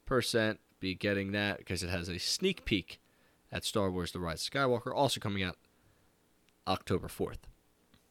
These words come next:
Uh, stickers, a sticker book. Ships and Battles, the movie-making magic of ships and battles. Uh, novelty, like,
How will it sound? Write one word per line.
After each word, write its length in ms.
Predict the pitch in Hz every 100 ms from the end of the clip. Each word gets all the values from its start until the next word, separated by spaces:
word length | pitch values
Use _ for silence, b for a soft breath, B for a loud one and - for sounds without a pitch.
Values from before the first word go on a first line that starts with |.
| - _ _ _ _ _
Uh, 220 | 92 87 85
stickers, 960 | - - 139 151 156 185 - - - -
a 100 | 95
sticker 320 | - 123 131
book. 420 | 127 156 - - - _ _ _ - b b b b
Ships 340 | - 143 -
and 160 | 110 90
Battles, 440 | 110 127 151 143
the 60 | 104
movie-making 600 | 107 107 107 104 98 95
magic 340 | 101 110 110
of 140 | 87
ships 240 | - 110 -
and 100 | 85
battles. 560 | 101 131 160 156 - - b b b b b b _ _ _
Uh, 200 | - 90
novelty, 840 | 87 107 139 143 143 - 151 143 143
like, 760 | 117 104 104 101 _ - -